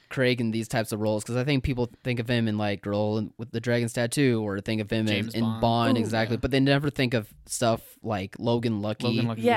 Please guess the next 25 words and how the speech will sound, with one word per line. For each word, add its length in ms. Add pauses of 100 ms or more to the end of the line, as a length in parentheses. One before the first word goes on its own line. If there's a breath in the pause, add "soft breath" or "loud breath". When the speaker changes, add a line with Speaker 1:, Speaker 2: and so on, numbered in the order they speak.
Speaker 2:
was 80
one 120
of 60
his 120
Speaker 1:
Where 120
Speaker 2:
best 420
roles. 220
Speaker 1:
Yeah, 360
and 160
this 220
is 180
just 280
Speaker 2:
<laughs> 0
Joe 80
Speaker 1:
as 60
good. 420
Speaker 2:
Bang. 540 (100)
Speaker 1:
This 180
is 120
just 200
as 120
good, 340
if 160
not 260
better. 480